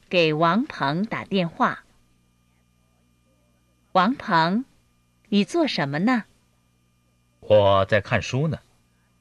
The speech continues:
Speaker 1: “今天小林过生日，晚上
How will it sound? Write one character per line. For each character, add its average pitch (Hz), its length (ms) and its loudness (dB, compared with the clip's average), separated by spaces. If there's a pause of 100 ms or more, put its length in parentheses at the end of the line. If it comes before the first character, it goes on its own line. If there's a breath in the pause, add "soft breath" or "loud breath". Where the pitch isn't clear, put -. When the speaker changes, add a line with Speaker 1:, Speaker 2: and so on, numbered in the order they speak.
(680)
Speaker 1:
“今 233 220 2
天 196 520 0
小 156 300 0
林 160 280 0
过 254 220 0
生 294 360 -2
日， 185 280 0 (880)
晚 151 240 0
上 151 480 0